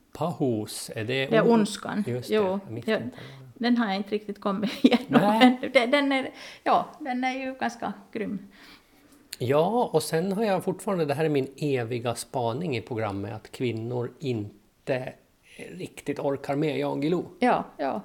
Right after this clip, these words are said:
Speaker 2: ja, jag har inte, ja, nej, den är, men jag har liksom, jag har viljan, <laughs> så kanske,
Speaker 1: <laughs>
Speaker 2: kanske någon dag.
Speaker 1: Eh,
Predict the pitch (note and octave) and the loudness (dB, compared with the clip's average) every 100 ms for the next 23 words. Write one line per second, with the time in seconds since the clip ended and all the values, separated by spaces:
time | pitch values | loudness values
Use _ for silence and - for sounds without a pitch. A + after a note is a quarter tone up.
0 | - - A#3+ B3 B3+ B3+ B3 B3 - - | -12 -8 -4 -2 0 0 0 -4 -20 -20
1 | - - - - - F3+ G#3 G#3 _ _ | -20 -20 -18 -16 -16 -16 -18 -20 _ _
2 | C4 F#3+ - - _ _ _ - B3+ A3+ | 0 0 -4 -20 _ _ _ -4 -2 0
3 | B3 A#3+ B3 - - A#3+ A#3+ B3 B3+ B3+ | 0 2 0 -2 -10 -4 -2 0 2 4
4 | B3+ B3+ C4 C4 A#3+ B3 B3+ C4+ D4 G3 | 4 2 0 0 2 2 2 4 4 2
5 | G3 - C4 - - C4 - D#3 - - | 2 4 4 4 0 0 2 0 0 0
6 | - - - - - G#4+ D#4+ B3 A#3 A#3+ | 0 -2 -12 -14 -10 -8 -6 -6 -2 0
7 | A#3+ A3 G3+ G#3 - - _ _ - | 2 2 0 -4 -6 -16 _ _ -10